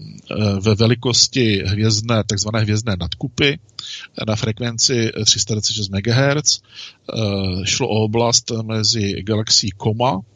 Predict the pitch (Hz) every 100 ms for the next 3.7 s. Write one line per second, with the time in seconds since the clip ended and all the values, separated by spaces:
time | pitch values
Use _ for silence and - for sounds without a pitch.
0 | _ - - - - _ 113 104 101 107
1 | 113 110 - 117 - 120 120 110 110 113
2 | 117 117 120 104 98 110 - 107 - 113
3 | 117 - 107 107 - 117